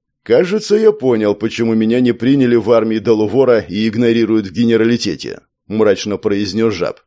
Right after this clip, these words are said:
"Я не мог даже примерно представить причину, по которой мои боевые товарищи могли бы от меня отвернуться. Теперь я её знаю".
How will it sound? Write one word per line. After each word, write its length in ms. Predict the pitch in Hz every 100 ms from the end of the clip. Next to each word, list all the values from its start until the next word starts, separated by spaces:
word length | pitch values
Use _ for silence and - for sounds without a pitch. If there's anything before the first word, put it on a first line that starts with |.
| _ _ _ _ -
"Я 220 | 85 117
не 140 | 156
мог 220 | 190 185
даже 280 | 165 196 170
примерно 580 | 185 190 202 180 127 110
представить 580 | 113 117 - 123 117 -
причину, 480 | 120 113 165 143 104
по 120 | 98
которой 400 | 110 104 110 104
мои 200 | 104 104
боевые 380 | 113 104 110 101
товарищи 500 | 110 117 117 110 101
могли 280 | 101 101
бы 140 | 107 104
от 120 | 95
меня 220 | 113 110
отвернуться. 720 | 107 107 120 95 73 - - _ - - -
Теперь 400 | - - 117 139
я 140 | 185 185
её 300 | 185 180 170
знаю". 540 | 104 90 69 50 -